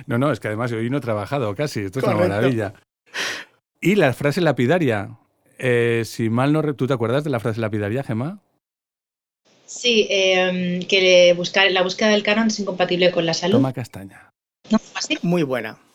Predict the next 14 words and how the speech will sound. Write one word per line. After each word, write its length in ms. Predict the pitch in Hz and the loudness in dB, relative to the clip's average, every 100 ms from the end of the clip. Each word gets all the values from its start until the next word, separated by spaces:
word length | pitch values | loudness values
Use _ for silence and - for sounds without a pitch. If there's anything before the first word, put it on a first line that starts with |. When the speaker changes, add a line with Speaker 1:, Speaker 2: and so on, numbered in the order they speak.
| _ | _
Speaker 1:
Es 120 | - | 0
Speaker 2:
muy 100 | 180 | 4
buena 140 | 151 120 | 4 2
Speaker 1:
alucinante. 420 | 117 120 117 107 | 2 2 0 0
Speaker 2:
frase. 140 | 107 107 | -2 0
Speaker 1:
De 120 | 123 | 0
hecho, 180 | 143 - | 0 -4
de 220 | 113 120 | -2 0
hecho, 320 | 147 - 220 - | 0 -2 -4 -6
creo 220 | - 127 | -6 -6
que 60 | 120 _ 107 | -6 _ -8
va 60 | 127 | -6
a 40 | |
ser, 160 | 190 | -6